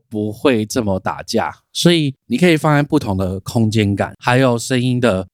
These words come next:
硬度、厚度，来让它声音是区别开来的。这就是考量到说，他当初在给我的时候，他并没有，诶，rough 的 mix 来去看他音场的部分。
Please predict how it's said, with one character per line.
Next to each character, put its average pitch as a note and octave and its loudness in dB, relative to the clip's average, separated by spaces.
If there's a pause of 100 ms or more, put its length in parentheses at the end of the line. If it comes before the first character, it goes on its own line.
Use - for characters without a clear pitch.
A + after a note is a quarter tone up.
硬 D#3 0
度、 B2 2
厚 G#2+ -2
度， F#2+ -4 (120)
来 G#2+ 2
让 A#2+ 0
它 A2 0
声 B2+ 0
音 B2+ -2
是 C3 -8
区 A2 -4
别 G2+ -4
开 F#2+ -4
来 D#2+ -4
的。 D2+ -14 (140)
这 A#3 0
就 G3 4
是 F3 2 (160)
考 A#2+ 0
量 A#2 0
到 C#3+ 2
说， C3+ 2
他 C3 -6
当 D3+ -2
初 C3+ 2
在 C3 2
给 G#2 0
我 G#2 4
的 G2 0
时 G2 -4
候， A2 2
他 A2+ 0
并 A2+ 0
没 G2 2
有， F2+ 0 (140)
诶， F2+ -4
rough A#2+ 0
的 E2+ -10
mix F#2+ -10 (400)
来 A2+ 0
去 B2+ 2
看 B2+ 0
他 A2 -6
音 G#2+ -4
场 G#2 -6
的 F2 -8
部 F#2+ -6
分。 F2 -4